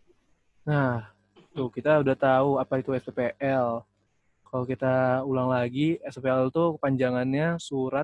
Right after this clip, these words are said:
Pernyataan Pengelolaan Lingkungan. Jadi kesanggupan bahwa si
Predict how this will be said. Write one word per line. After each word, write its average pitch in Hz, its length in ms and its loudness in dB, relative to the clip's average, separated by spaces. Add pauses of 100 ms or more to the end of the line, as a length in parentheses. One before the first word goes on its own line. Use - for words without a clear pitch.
Pernyataan 139 960 -6
Pengelolaan 131 1120 -4 (160)
Lingkungan. 139 800 -6 (960)
Jadi 131 240 -10
kesanggupan 139 800 -6 (800)
bahwa 131 720 -2
si 131 400 -8